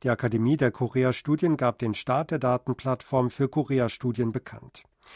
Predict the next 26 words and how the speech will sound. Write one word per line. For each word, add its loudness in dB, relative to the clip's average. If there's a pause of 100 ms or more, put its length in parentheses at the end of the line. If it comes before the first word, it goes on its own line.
(240)
Die 2
integrierte 0
Plattform 0
ermöglicht 2
es 0
den 0
Nutzern, 0
nach 0
Daten 0
zu -4
Korea-Studien, 0 (440)
die 2
von 2
verschiedenen -2
Forschungsinstitutionen -2
einzeln -2
bereitgestellt -2
würden, 2 (340)
an 2
einer 0
Stelle -2
leicht -2
und 0
schnell 0
zu -6
suchen. -10